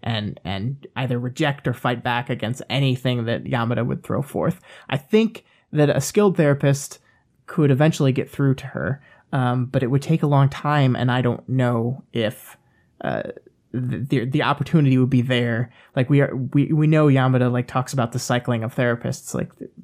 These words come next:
that they don't keep the same one on each, each person, at least with the ward. So I don't know the opportunity would be there to put in the time that would take for, for Jessica's therapy to, to get through to her.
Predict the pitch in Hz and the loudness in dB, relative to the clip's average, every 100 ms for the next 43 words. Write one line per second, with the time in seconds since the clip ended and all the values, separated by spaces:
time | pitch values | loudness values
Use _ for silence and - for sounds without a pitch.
0 | - 92 - _ _ _ - 123 117 98 | -6 -6 -6 _ _ _ -2 0 0 -4
1 | - 139 - 123 127 117 107 117 104 127 | -6 -8 -4 -2 0 0 0 0 -2 -2
2 | 139 - _ - 131 - 156 143 127 107 | -4 -8 _ -6 -6 -4 -2 -2 -2 -2
3 | 92 156 147 - 131 117 131 135 117 113 | -2 0 0 0 -4 -2 0 0 -2 -4
4 | - - 135 123 - - - 151 139 135 | -4 2 2 2 -4 -18 -4 0 4 4
5 | 127 120 - - 131 127 123 127 123 123 | 4 2 -2 0 2 4 2 2 2 2
6 | 123 - 127 - - 151 135 123 - 160 | 0 -2 -8 -4 0 4 4 2 -2 0
7 | 147 139 127 127 113 131 - 123 - - | 2 4 2 0 -2 -4 -2 -2 -4 -20
8 | - _ - 131 120 120 - - - 120 | -20 _ -6 -2 0 0 -4 -8 -4 -2
9 | 131 127 - 123 - 117 113 131 123 - | -2 -4 -2 -8 -2 0 0 0 -2 -2
10 | - - - 135 - - - - | -6 -6 -6 -6 -4 -4 -6 -10